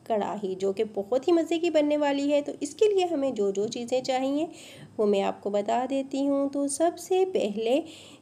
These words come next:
जो मटन था उसे मैंने boil कर लिया है। उसे boil करते वक्त मैंने उसमें नमक, थोड़ी सी हल्दी और थोड़ी सी सुरख मिर्च डाल ली थी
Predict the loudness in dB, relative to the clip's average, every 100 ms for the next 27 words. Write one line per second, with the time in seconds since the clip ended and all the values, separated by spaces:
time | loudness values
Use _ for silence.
0 | -2 2 2 2 0 0 2 0 0 -2
1 | 0 0 0 0 0 2 4 4 4 4
2 | 0 0 0 0 -2 -4 0 2 2 2
3 | 0 0 -2 -2 -4 0 2 2 -2 -4
4 | 0 0 0 0 0 0 -4 -20 -8 0
5 | 2 2 -2 -2 0 0 0 0 0 -2
6 | 0 2 4 2 -2 -4 -4 -2 -2 -2
7 | -2 -2 -2 -2 -4 -4 -4